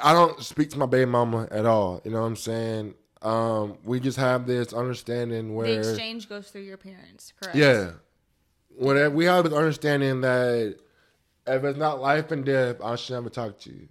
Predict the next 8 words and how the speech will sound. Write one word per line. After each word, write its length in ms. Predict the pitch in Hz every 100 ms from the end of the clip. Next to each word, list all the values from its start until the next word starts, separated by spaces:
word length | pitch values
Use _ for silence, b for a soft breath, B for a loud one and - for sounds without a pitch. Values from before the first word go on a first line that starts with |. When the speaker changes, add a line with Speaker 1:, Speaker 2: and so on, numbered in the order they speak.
| _
Speaker 1:
And 100 | 113
that's 320 | 135 135 131 - _
something 380 | - 135 127
that 100 | 127
I 280 | 120 127 131
wanted 480 | 127 117 127 113 104 - _ _ _ _
so 280 | - 127
bad. 500 | 120 123 120 107 101